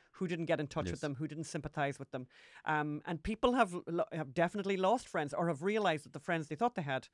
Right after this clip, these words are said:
Speaker 2: Are not friends.
Speaker 1: were not friends at
Speaker 2: Um,
Speaker 1: all.
Speaker 2: ju-, just, we, we actually have been to Israel since it happened too, and, uh, we've interviewed fifteen, twenty people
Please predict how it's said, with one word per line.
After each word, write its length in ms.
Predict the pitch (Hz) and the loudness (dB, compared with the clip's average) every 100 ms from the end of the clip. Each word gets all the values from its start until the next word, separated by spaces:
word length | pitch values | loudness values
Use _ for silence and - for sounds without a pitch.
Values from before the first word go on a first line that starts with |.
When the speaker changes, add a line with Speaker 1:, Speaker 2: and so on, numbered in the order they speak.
| _ | _
Speaker 2:
Are 120 | 90 | -4
not 180 | 87 87 | 0 -2
friends. 160 | - 90 | 0 0
Speaker 1:
were 80 | 160 | 0
not 160 | 160 | 0
friends 240 | - 170 185 | -2 -6 2
at 40 | |
Speaker 2:
Um, 180 | 120 147 | 2 2
Speaker 1:
all. 120 | 170 143 | -2 -4
Speaker 2:
ju-, 220 | 135 135 _ | -2 -4 _
just, 320 | 160 143 - _ _ _ _ | 6 6 2 _ _ _ _
we, 320 | 123 139 143 | 6 8 8
we 320 | 120 139 151 | 8 10 10
actually 400 | - 131 - 104 | 10 8 6 2
have 160 | 95 92 | 2 2
been 160 | 104 95 | 2 2
to 100 | 98 | 2
Israel 440 | 98 101 90 82 | 4 4 4 2
since 320 | - - 95 87 | -4 -2 -2 0
it 60 | |
happened 340 | 90 90 80 78 | 2 2 0 -4
too, 300 | 85 87 90 | -2 0 0
and, 340 | 85 80 78 | -2 -2 -4
uh, 140 | 80 78 - - _ | -4 -4 -8 -20 _
we've 200 | 95 98 | -2 2
interviewed 520 | 98 87 80 90 80 - _ _ _ _ | 2 2 0 0 0 -8 _ _ _ _
fifteen, 500 | - 107 - - 90 | -4 -2 -2 -2 -2
twenty 300 | 82 95 87 | -2 -2 -2
people 440 | 85 - 85 87 | -4 -6 -4 -4